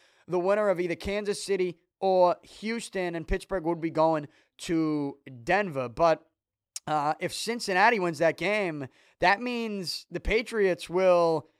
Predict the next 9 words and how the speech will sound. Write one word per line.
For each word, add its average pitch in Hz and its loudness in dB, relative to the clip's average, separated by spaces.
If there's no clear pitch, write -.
have 185 0
to 180 -4
what? 208 4
They'll, 180 2
they'll 202 4
have 196 2
to 190 -6
beat 170 -4
Cincinnati 233 0